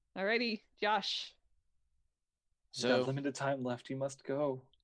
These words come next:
Speaker 3: I, I am, I am the oldest person here. I am not the oldest person on the network, but I am the oldest person present.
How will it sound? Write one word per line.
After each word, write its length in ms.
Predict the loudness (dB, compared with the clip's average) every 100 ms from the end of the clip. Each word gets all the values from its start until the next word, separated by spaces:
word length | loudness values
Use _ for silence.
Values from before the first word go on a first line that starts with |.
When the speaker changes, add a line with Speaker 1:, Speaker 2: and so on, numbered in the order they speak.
| _ _ _ -2
Speaker 3:
I, 180 | 0 0
I 100 | 0
am, 240 | -2 -4 -2
I 80 |
am 140 | 0 2
the 100 | 2
oldest 280 | 2 0 -4
person 240 | -4 -2
here. 240 | -2 -2 -4 _ _ _ _ _ _ _ -10 -4
I 80 | -2
am 100 | 0
not 160 | -2
the 80 | -2
oldest 240 | -2 -4 -4
person 240 | -6 -4
on 140 | -4
the 40 | -2
network, 340 | -2 0 -2 0
but 100 | 0
I 60 |
am 120 | 0 0
the 60 |
oldest 260 | 0 0 -4
person 240 | -4 0
present. 320 | 2 2 0